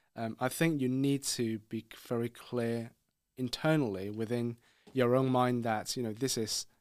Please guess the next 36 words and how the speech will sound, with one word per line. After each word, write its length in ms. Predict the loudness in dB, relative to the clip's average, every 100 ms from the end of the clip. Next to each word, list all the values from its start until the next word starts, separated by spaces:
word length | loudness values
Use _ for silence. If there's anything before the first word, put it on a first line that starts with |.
| _ _
your 100 | -12
calling, 440 | -6 -2 -2 -4 -10 -6
almo-, 320 | -4 -4 -8 -8
almost, 500 | -4 -4 -4 -8 -10 -14 _ _ _ _
um, 480 | -8 -6 -6 -6 -8 -8
to, 300 | -6 -4 -6
<laughs> 100 | -6
to, 200 | -6 -6 -6
to 100 | -8
not 220 | -6 -6 -6
use 200 | -6 -4
a 60 |
spiritual 380 | -6 -4 -6 -8
term, 240 | -10 -8 -6
but 160 | -6 -8 -20 -18 -8
it 140 | -4
does 240 | 0 0 0
need 320 | 0 0 0
to 160 | -4 -4
be 340 | -4 -6 -8 -14 _ _ -8
kind 160 | -6
of 80 | -4
like 160 | -4 -6
a 60 |
calling, 500 | -10 -4 -4 -2 -6 -12 _ -12
uh, 340 | -10 -10 -14
for 220 | -12 -8 -6
this 180 | -4
passion 500 | -6 -8 -8 -8 -8
to 160 | -8 -8
really, 420 | -6 -4 -4 -6 -12 _ _
you 60 | -8
know, 80 | -8
ignite 480 | -6 0 0 0 -6
in 80 |
you. 180 | -6 -8